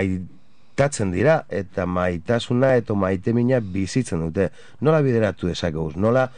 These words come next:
esitu dezakeguz neska eta mutil honek, ba, mm, desio honen inguruan? Nola,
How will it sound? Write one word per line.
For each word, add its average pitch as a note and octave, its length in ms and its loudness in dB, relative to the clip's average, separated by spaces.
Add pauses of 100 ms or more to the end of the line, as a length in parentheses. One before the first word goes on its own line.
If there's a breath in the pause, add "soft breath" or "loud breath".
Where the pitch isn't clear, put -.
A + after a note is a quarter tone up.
(220 loud breath)
esitu B2 440 0
dezakeguz A2+ 760 0
neska F2+ 260 -4
eta F#2+ 140 0
mutil F#2+ 400 2
honek, A#2 340 2 (560 loud breath)
ba, G2 220 0 (240)
mm, G2 760 4
desio C3 580 4
honen F2+ 260 -2
inguruan? E2 480 -4
Nola, B2+ 300 2